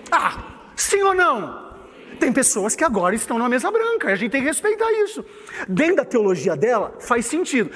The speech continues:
Se ela tá brava comigo, ela não vai poder ficar brava comigo. Ela vai ter que chamar o Isaías.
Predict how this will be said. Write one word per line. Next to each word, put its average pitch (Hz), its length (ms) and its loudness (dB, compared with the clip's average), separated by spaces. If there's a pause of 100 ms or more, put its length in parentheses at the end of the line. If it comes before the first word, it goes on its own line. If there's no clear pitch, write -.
(160)
Se - 160 2
ela 392 140 4
tá 269 160 2
brava 208 480 4
comigo, 196 440 -2
ela 247 180 -2
não 226 240 2
vai 311 100 0
poder 285 180 -4
ficar 262 160 -4
brava 254 240 -2
comigo. 160 360 -6 (240)
Ela 180 120 -2
vai 175 120 -2
ter 190 100 -8
que 151 100 -12
chamar 226 880 -4
o 233 60 -4
Isaías. 156 480 -8